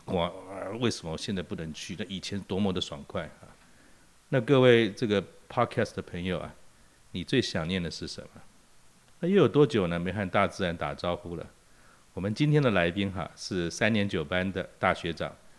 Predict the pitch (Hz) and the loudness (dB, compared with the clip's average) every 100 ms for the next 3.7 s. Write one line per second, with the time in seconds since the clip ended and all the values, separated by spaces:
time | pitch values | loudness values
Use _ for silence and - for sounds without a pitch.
0 | - - - - 98 - 98 101 139 147 | -20 -20 -20 -10 -8 -4 -2 2 2 2
1 | - 120 92 - - 90 98 104 - - | -4 0 0 0 -6 -4 -4 -4 -4 0
2 | 104 101 98 98 107 107 - 87 107 - | 2 4 4 4 0 -8 -14 -6 -4 -2
3 | 107 98 98 95 - 120 95 | -4 -2 -2 -2 -2 -2 -2